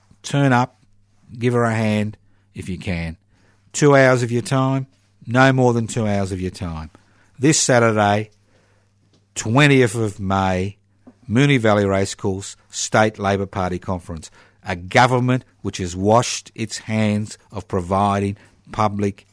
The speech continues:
housing to the people of Victoria. They need, the delegates need to understand they are playing a very, very difficult little game,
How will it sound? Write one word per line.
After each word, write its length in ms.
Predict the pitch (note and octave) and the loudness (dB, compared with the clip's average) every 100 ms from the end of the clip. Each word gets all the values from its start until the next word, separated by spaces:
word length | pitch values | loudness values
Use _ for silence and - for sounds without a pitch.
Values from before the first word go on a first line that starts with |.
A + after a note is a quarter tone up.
| _ | _
housing 580 | - F#2 F#2 F2 G#2 F#2 | -10 -6 -4 -6 -6 -8
to 80 | F2 | -10
the 140 | F2 | -14
people 580 | - - F#2+ - F2+ - | -10 -6 -6 -6 -12 -12
of 140 | F#2 | -14
Victoria. 640 | E2+ F2 - F#2 F2 F2 E2 - _ _ _ | -10 -12 -10 -8 -8 -8 -10 -18 _ _ _
They 320 | F#2 G2+ G#2 | -4 -2 -2
need, 400 | G2+ G2 F#2+ F#2+ _ - | -2 -4 -4 -8 _ -8
the 100 | G2 | 0
delegates 520 | G#2+ G#2+ G#2 G#2 - | 2 2 0 -4 -4
need 200 | G#2 G2+ | -4 -2
to 120 | G#2 | -2
understand 640 | G#2+ G#2 G#2 - G2+ F#2+ | -2 -2 -6 -4 -4 -2
they 140 | F#2 F#2+ | -2 -4
are 100 | F#2 | -6
playing 500 | - G#2 F#2+ G2 F#2+ - _ - | -8 -8 -4 -4 -6 -10 _ -10
a 120 | F2+ | -10
very, 560 | E2+ G2 G2 G2 G2 - _ _ | -4 -2 0 -2 -4 -10 _ _
very 640 | F#2 E2+ F2+ F2+ F2 F2 F2 _ _ _ _ | -20 -10 -4 -4 -4 -6 -10 _ _ _ _
difficult 600 | F2+ E2+ E2+ - F2 E2 | -8 -8 -10 -10 -10 -8
little 320 | E2+ E2+ F2 | -8 -8 -10
game, 480 | D#2+ F2 E2+ E2+ F2 | -8 -8 -6 -8 -10